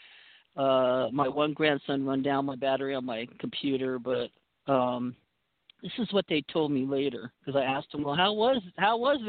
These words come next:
that?" <laughs> Our back-breaking stay, and then we had to pull my clothes down so we could have blankets and stuff. You know, I had a,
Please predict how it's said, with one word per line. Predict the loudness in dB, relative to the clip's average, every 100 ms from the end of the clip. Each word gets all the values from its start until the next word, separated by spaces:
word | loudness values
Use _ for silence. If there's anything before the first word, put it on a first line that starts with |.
| -2
that?" | 0 -2 _ _ _ _ -14 -14 _ -10
<laughs> | -8 -4 0 0 2
Our | 2
back-breaking | 4 2 0 -2 -2 -2 -2 -6 -4
stay, | -2 0 2 0
and | -2
then | -6 -6
we | -2
had | -4
to | -4
pull | -10 -8
my | -4 -6
clothes | 0 2 2 0
down | -2 -2 -2 -4 _ -20 -20 _ -6
so | -4
we | -2
could | -2 0
have | 0
blankets | 0 -2 -2 -6 -6
and | -12 -10
stuff. | -8 -8 -4
You | -2
know, |
I | 0
had | 2
a, | 0